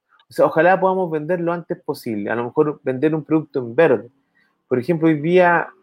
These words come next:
una buena contabilidad de la innovación es cuando se lanzan estos productos hoy día en las plataformas de crowdfunding como Kickstarter, Indiegogo, y que ahí al tiro, ¿cachai? Si la gente quiere tu producto o no, porque está dispuesta a pagar una,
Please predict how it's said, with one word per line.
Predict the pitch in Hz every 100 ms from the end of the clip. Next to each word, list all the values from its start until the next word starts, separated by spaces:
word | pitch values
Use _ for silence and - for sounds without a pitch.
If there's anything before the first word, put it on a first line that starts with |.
| _ _ _
una | - 151
buena | 147 180 190
contabilidad | 185 180 175 170
de | 180
la |
innovación | 180 165 147 - 180 180
es | 147
cuando | - 147 139 131
se | -
lanzan | - 165 175
estos | 170 156
productos | - 156 156
hoy | 151
día | 160
en |
las | 160 -
plataformas | - 127 - 160 156
de | 147
crowdfunding | 139 160 165 - 160 175 160 156
como | - 143 135 131 123 _ _
Kickstarter, | 160 143 - 156 160 151 - 147
Indiegogo, | 147 139 135 151 165 160 165 - _ _ _ _ _ _ _ _ _
y | 139
que | 135
ahí | 175 196
al | 180
tiro, | - 202 226 220 220 214 214 190
¿cachai? | 180 185 220
Si | - 185
la | 175
gente | - 202 190
quiere | 170 208
tu | 202
producto | 185 208 - 214
o |
no, | 233
porque | 165 151 143
está | - 180
dispuesta | 175 196 190 190
a | 156
pagar | 147 170 190
una, | 185 170